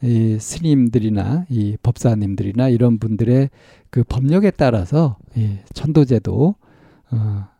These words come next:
달라진다고 볼 수 있겠죠. 근데 어떤 큰 스님은 천도제 그러면은 막 그 음식 차려놓고 이렇게 제를 지내는 것이 아니라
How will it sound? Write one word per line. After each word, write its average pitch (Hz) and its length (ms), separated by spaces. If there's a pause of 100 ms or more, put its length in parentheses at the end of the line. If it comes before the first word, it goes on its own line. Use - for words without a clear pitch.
달라진다고 117 540
볼 117 180
수 - 140
있겠죠. 151 420 (840)
근데 170 200
어떤 151 260
큰 196 180
스님은 170 640
천도제 175 540 (160)
그러면은 120 560 (160)
막 - 340 (140)
그 139 480 (120)
음식 135 200
차려놓고 147 420
이렇게 139 200
제를 127 280
지내는 120 320
것이 117 240
아니라 123 280